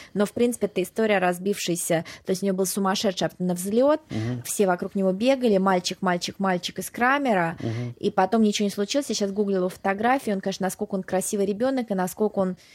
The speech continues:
Speaker 1: вырос как бы совершенно не очень красивого взрослого.
Speaker 2: В отличие от меня. Я был совершенно очаровательный ребенок. И
Speaker 1: И остался
Speaker 2: вы
Speaker 1: таким же голубоглазым
Speaker 2: Красавцем,
Speaker 1: дрими
Speaker 2: только
Speaker 1: красавцем.
Speaker 2: немножко, немножко толстоват, но
Speaker 1: Мне знаешь, что, мне, знаешь,
Speaker 2: А.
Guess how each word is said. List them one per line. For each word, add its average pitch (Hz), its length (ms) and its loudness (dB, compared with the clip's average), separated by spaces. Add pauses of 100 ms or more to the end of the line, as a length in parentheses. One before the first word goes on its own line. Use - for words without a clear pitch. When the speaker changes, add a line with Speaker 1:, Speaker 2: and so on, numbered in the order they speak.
(260)
Speaker 1:
вырос 214 380 2
как 180 180 -2
бы 185 80 -2
совершенно 202 400 0
не 190 140 2
очень 185 240 -2
красивого 190 420 0
взрослого. 185 540 -2
Speaker 2:
В 110 80 0
отличие 117 320 0
от 104 100 -6
меня. 107 380 0 (420)
Я 101 120 -8
был 98 200 -6
совершенно 107 460 -4
очаровательный 98 600 -6
ребенок. 113 400 -4 (100)
И 95 160 -6 (100)
Speaker 1:
И 180 100 -2
остался 202 400 0
Speaker 2:
вы 185 60 -8
Speaker 1:
таким 190 240 -2
же 190 100 -6
голубоглазым 185 840 -2 (400)
Speaker 2:
Красавцем, 120 480 -2
Speaker 1:
дрими 214 280 4
Speaker 2:
только - 80 0
Speaker 1:
красавцем. 196 400 2
Speaker 2:
немножко, 165 440 0 (120)
немножко 117 500 -2
толстоват, 135 600 -4 (100)
но 202 80 -6
Speaker 1:
Мне 247 240 2
знаешь, 370 220 2
что, 226 420 4
мне, 240 200 0
знаешь, 339 300 2
Speaker 2:
А. - 60 0